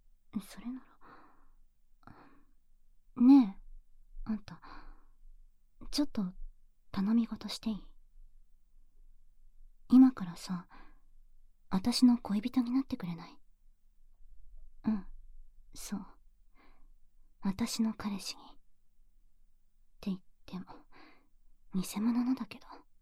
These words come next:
あんたに言われて思いついたんだ。彼氏いることにすればいいじゃんってさ。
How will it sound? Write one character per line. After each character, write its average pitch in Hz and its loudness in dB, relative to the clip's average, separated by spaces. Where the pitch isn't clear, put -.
あ 254 10
ん 269 10
た 247 2
に 202 0
言 180 0
わ 190 0
れ 190 -4
て 190 -6
思 190 0
い 202 -4
つ - -6
い 220 -4
た 208 -4
ん 165 -6
だ。 180 -10
彼 226 2
氏 185 -4
い 170 -6
る 196 -2
こ 240 -4
と 262 2
に 226 2
す - -10
れ 196 -4
ば 170 -10
い 190 -4
い 185 -6
じ - -10
ゃ 190 -4
ん 190 -8
っ 185 -14
て - -12
さ。 - -14